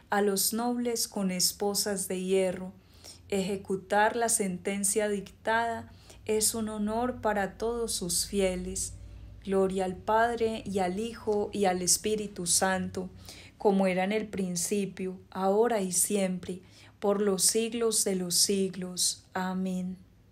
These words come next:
Con su consentimiento la Virgen concibió, y permaneciendo virgen,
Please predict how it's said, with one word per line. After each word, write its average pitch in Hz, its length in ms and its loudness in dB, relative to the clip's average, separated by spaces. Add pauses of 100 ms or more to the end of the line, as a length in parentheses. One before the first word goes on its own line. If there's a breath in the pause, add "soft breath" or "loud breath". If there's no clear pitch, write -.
(1800 soft breath)
Con 208 220 -2
su 202 220 0
consentimiento 196 1120 -2
la 202 180 2
Virgen 226 540 -4
concibió, 190 880 -2 (440 loud breath)
y 202 120 -4
permaneciendo 190 1000 0
virgen, 233 680 -4